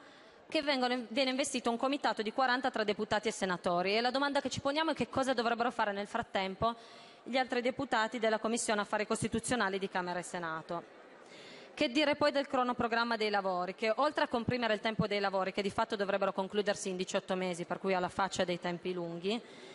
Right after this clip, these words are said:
riduce il termine di tre mesi tra la prima e la seconda lettura a quarantacinque giorni, escludendo il senso voluto dai padri costituenti, ovvero sia avere un tempo per riflettere su delle manovre di tipo costituzionale.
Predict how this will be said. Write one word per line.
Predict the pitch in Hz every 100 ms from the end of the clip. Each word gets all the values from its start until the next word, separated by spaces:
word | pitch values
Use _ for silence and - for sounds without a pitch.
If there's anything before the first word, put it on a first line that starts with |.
| - - - - -
riduce | 262 311 262 285 -
il | 262
termine | 269 233 220 208
di | 240
tre | 262
mesi | 262 262 277
tra | 233 226
la |
prima | 226 240 254 262 269 - -
e | 233
la |
seconda | 233 262 254 233 226
lettura | 208 - 226 220 240
a | 240 226
quarantacinque | 254 247 269 269 - 220 190 202
giorni, | 185 165 170 170 175 - - - - - -
escludendo | 247 269 - 269 247 214 185 185 175 175 160 - -
il | 240
senso | - 262 254 254
voluto | 247 254 254
dai | 220
padri | 220 220 220
costituenti, | 208 - 208 185 170 170 156 175 - - -
ovvero | 233 226 254
sia | 262 247 214
avere | 208 220
un | 233
tempo | 240 208 196
per | 202 196
riflettere | 208 208 196 - 214 214 214
su | - -
delle | 214 214
manovre | 208 196 196 196
di | 190
tipo | 190 185
costituzionale. | 190 - 190 185 - 175 165 156 160 -